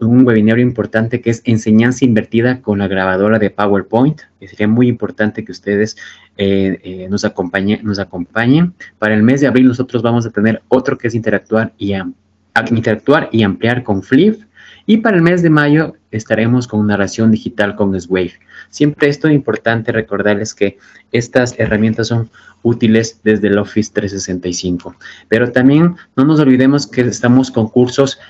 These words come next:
de moocs que son de autoestudio, que estos son cursos de, mm, sesenta horas que en-, vamos a lanzar este veintidós de marzo con el costo de treinta dólares,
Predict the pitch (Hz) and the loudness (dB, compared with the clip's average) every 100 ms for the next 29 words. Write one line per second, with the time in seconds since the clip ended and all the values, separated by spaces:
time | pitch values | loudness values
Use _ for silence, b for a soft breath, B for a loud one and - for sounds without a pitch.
0 | B - 107 110 110 - - 139 170 - | B -4 2 2 2 -4 2 2 2 -2
1 | 117 - 120 113 113 - 107 - 117 127 | -4 0 2 2 0 -2 -8 -2 2 4
2 | 170 185 B B - 135 160 143 147 147 | 2 0 B B -6 -2 -2 2 0 2
3 | 135 - 147 135 110 110 107 104 101 98 | -2 0 -2 -2 -2 2 2 2 2 2
4 | 98 - 104 117 123 120 104 110 135 175 | 0 -4 -2 0 0 2 2 4 2 -2
5 | B B - 113 110 104 101 113 127 123 | B B -2 2 4 2 2 2 0 2
6 | 107 101 117 127 - 123 123 120 110 98 | 0 0 -2 -4 -2 -4 -2 0 0 2
7 | 107 123 127 113 107 117 - 143 - 107 | 0 2 2 2 2 2 -2 -4 -2 -2
8 | - 117 - 127 104 - 127 139 139 107 | 0 -4 0 0 0 0 2 2 2 0
9 | 104 120 135 165 175 | 2 2 2 0 -4